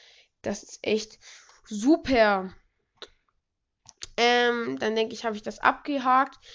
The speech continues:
Da wir jetzt grad schon bei Super Mario Party waren, würde ich sagen, ähm, ich ziehe erstmal vor, ähm, was, was ich zurzeit gezockt, gelesen und, ähm, geschaut habe. Also gezockt Super Mario Party, Formel eins zwanzig zwanzig, immer noch den einundzwanziger.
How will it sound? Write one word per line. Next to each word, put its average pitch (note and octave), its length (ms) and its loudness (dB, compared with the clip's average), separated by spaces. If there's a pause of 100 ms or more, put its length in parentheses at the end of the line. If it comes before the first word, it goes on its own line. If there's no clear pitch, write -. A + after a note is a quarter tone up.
(140)
Da - 140 0
wir B3+ 80 -2
jetzt B3+ 140 -8
grad A#3 180 0
schon B3 100 -4
bei G#3+ 180 0
Super A#3 220 -2
Mario A3 280 -2
Party A#3+ 420 -8
waren, A3 420 -2
würde G3+ 140 -4
ich G#3 100 -12
sagen, G#3 400 -2 (440)
ähm, G3+ 380 -2
ich - 160 -10
ziehe A#3 320 0
erstmal G#3+ 500 -4
vor, G3+ 680 -4 (340)
ähm, G3 460 -2
was, G#3 280 -10
was G#3+ 120 -6
ich - 100 -12
zurzeit G#3+ 340 -4
gezockt, - 460 -6
gelesen G3+ 400 -6
und, G3+ 460 -10
ähm, F#3 500 -6 (500)
geschaut C4+ 380 2
habe. C4+ 340 2
Also G#3 220 -4
gezockt A3+ 520 -8 (340)
Super C4 380 -2
Mario B3+ 420 2
Party, A3 600 -4
Formel G3+ 380 -4
eins G3+ 400 -6
zwanzig G3+ 360 -8
zwanzig, A#3+ 400 -6
immer A3 180 -4
noch G#3+ 140 -6
den - 140 -10
einundzwanziger. G#3+ 800 -6